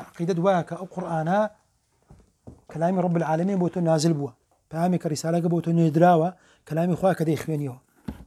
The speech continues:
یعنی خوای گەورە ئەوە قسەی خوای پەروە کەلامی ڕەب العالەمینە تۆ دەیخوێنیەوە. زۆر مەهابەت و عنایەت و قەدر و تەقدیری دەدەیە زیاتر، ها، برا، لەوەی کەوا نەعوذ بێ مەخلوقەکەوە هەبێ و تۆ هاتیە.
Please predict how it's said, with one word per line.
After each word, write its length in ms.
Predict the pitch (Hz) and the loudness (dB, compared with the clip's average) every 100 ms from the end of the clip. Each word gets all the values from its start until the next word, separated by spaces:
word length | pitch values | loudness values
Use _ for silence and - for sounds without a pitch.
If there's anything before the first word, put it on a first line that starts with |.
| - | -14
یعنی 120 | 131 | -10
خوای 260 | - 175 156 | 0 0 4
گەورە 260 | 156 180 202 - | 4 4 0 -4
ئەوە 140 | - 170 | -8 -8
قسەی 200 | - - 170 | -6 -6 -4
خوای 140 | 180 175 | -4 -4
پەروە 160 | 170 147 | -4 -6
کەلامی 240 | 170 175 170 | -4 -4 -2
ڕەب 100 | 151 | -2
العالەمینە 460 | 156 156 156 196 190 | -4 -6 -6 -6 -6
تۆ 60 | - 165 | -6 -8
دەیخوێنیەوە. 460 | 151 165 151 180 208 - - - - - | -8 -8 -4 -4 -4 -10 -16 -14 -10 2
زۆر 160 | 147 247 196 | 6 6 6
مەهابەت 360 | 160 165 180 208 | 0 0 0 -2
و 20 | 175 | -2
عنایەت 380 | 180 165 214 180 | -2 0 -2 -4
و 40 | - | -8
قەدر 220 | 233 185 | -6 -2
و 80 | 175 | -4
تەقدیری 440 | 151 165 170 220 214 | -4 -8 -6 -4 -2
دەدەیە 220 | 214 226 196 | -2 -2 2
زیاتر، 300 | 214 202 269 - - _ _ 180 | 4 4 0 -8 -16 _ _ 0
ها، 120 | 208 226 _ - | 2 2 _ -2
برا، 200 | 190 269 - _ - 170 | 2 2 -2 _ -20 -6
لەوەی 200 | 190 220 185 | 0 0 2
کەوا 180 | 196 202 | 2 2
نەعوذ 200 | 196 190 190 | 2 0 0
بێ 60 | 190 202 _ _ _ - | 0 0 _ _ _ -4
مەخلوقەکەوە 580 | 185 196 220 190 175 190 180 | 0 4 4 2 4 6 6
هەبێ 140 | 175 | 4
و 40 | 165 | 2
تۆ 60 | 180 151 | 2 2
هاتیە. 280 | 143 - | 2 0